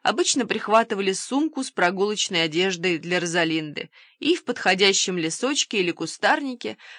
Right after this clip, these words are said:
она меняла своё воскресное шёлковое платье,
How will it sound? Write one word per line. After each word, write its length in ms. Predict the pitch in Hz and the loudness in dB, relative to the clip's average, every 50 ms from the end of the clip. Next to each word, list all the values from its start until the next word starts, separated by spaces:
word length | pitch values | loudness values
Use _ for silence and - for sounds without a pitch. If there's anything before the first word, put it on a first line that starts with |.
| - - | -10 -2
она 240 | - 240 302 320 349 | 0 2 4 4 4
меняла 460 | 311 285 269 240 247 240 226 214 196 | 4 4 4 4 4 4 4 4 2
своё 480 | 190 - - 190 190 190 190 180 170 170 - - - - _ | 0 -2 -2 -2 0 2 2 0 0 -2 -6 -16 -20 -18 _
воскресное 920 | - 180 196 214 214 - - - 240 226 214 196 190 - - 180 175 170 170 | 0 2 4 4 2 2 0 0 2 4 4 4 2 0 -4 -2 -2 0 2
шёлковое 580 | - - - 202 190 175 170 - 175 147 151 147 | 2 2 4 4 2 2 0 -2 -4 -4 -4 -4
платье, 600 | - - 165 170 202 247 262 - - 277 277 269 | -2 0 2 2 2 2 0 -4 -6 -6 -8 -10